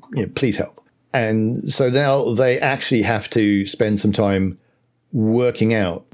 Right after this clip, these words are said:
who is the right heir and who isn't. And they directly have to deal with it. And the example is, like,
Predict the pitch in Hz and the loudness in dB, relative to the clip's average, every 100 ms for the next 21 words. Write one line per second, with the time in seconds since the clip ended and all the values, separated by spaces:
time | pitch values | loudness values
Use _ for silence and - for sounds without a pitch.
0 | - 143 156 139 127 123 117 113 110 - | -4 0 2 2 2 0 2 0 -2 -2
1 | 120 120 107 104 120 127 110 90 110 110 | 0 0 -2 -2 0 0 -2 -2 -2 -2
2 | 104 139 135 147 131 120 135 117 104 113 | -2 0 0 0 0 -2 0 0 0 0
3 | 131 131 120 92 101 90 87 82 85 - | -2 -2 -2 -2 -4 -4 -2 -2 -4 -10
4 | _ _ _ _ - 117 113 110 101 120 | _ _ _ _ -4 -2 0 -2 0 0
5 | 170 120 117 101 110 95 - | 0 0 0 0 -2 -2 -6